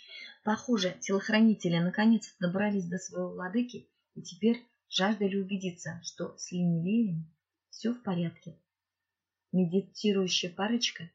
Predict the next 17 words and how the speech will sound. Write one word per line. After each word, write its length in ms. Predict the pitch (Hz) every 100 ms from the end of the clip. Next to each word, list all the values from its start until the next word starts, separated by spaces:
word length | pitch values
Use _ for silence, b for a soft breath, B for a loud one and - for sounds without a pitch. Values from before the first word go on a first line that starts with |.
| _
синхронно 760 | - 196 202 - 220 233 185
открыла 380 | 175 - 233 226
глаза, 500 | 190 185 170 170 196 - _ _ _ _ _ _ _ _ -
бросила 680 | 165 220 269 - 190 180 -
взгляд 440 | 175 180 226 240
на 200 | 185 180
окно, 400 | 175 - 202 240 247 _ _ _ _ _ -
удостоверилась 800 | 185 185 202 196 202 180 175
до 140 | - 180
утра, 300 | 180 180 175
что 220 | - 175
ещё 280 | 170 170 170
немало 400 | 175 175 170 165
времени, 480 | 175 233 214 165 - _ _ _
и 40 | 185
удивлённо 520 | 170 170 180 233 240
переглянулась. 800 | 208 196 202 208 190 160 - -